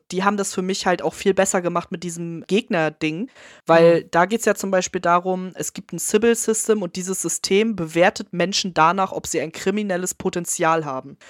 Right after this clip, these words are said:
Speaker 1: Und je nachdem, wie hoch dein kriminelles Potenzial ist, also die Möglichkeit, dass du mal kriminell wirst, so gestaltet sich quasi dein Leben. Also danach wird dein Job ausgesucht. Wenn du ein sehr hohes kriminelles Potenzial hast, wirst du auch einfach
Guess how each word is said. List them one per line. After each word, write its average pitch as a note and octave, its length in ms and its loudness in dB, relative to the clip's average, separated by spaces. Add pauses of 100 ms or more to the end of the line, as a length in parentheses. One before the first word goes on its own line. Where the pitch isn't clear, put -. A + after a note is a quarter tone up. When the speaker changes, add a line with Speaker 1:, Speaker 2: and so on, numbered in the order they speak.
(200)
Speaker 1:
Und E3+ 180 -2
je G3 100 4
nachdem, A3+ 540 2
wie F3 80 -2
hoch G3+ 260 2
dein F3+ 220 0
kriminelles G3 580 -4
Potenzial D3+ 680 -2
ist, G#3+ 220 -4
also D3+ 160 -4
die D3+ 140 -8
Möglichkeit, A3 680 -2
dass F3+ 120 -6
du D#3 80 -10
mal D3+ 120 -4
kriminell C#3+ 520 -6
wirst, G#3+ 320 -2 (220)
so F3+ 220 2
gestaltet F#3 500 2
sich E3+ 140 -6
quasi E3+ 320 0
dein E3 140 0
Leben. D3 280 -4
Also C#3+ 200 -6
danach D#3 340 2
wird - 140 -6
dein D3 140 0
Job G3+ 260 2
ausgesucht. G#3 640 -2
Wenn E3 140 4
du D#3+ 100 -4
ein D3+ 60 -10
sehr F#3 280 4
hohes A#3+ 320 4
kriminelles G#3 480 -4
Potenzial F3+ 640 0
hast, E3+ 300 0 (260)
wirst F#3+ 180 2
du C4 60 6
auch - 80 6
einfach D#3 140 4